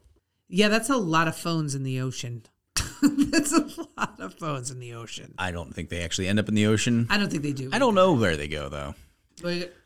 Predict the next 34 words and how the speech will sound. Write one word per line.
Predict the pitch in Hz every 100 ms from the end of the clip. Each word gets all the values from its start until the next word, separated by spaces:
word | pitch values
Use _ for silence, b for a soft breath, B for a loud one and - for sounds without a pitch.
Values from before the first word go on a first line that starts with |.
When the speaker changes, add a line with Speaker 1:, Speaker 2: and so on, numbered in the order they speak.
| _
Speaker 1:
yeah, | 165 185 262 151 127 - _ 160
I | 170
don't, | 175
I | 208
don't | 240
either. | 240 294 135 - 160
I | 165 180
don't, | -
Speaker 2:
I | 196
Speaker 1:
I |
don't | 262 247
think | 240
they're | 226
recyclable. | 180 - 285 294 208 220 294 - _ -
Speaker 2:
I |
don't | 196 202
think | 202
so | - 151
either. | 160 110
I | 107
had | 131
a |
bo-, | 110 113 117 -
box | 107 98 113
of |
electronics | 101 92 104 98 90
in | 95
my | 85
house. | 85 82
I | 90
was | 87
cleaning | - 95 85
house, | 85 82 82 - -
um, | 82 85 82 82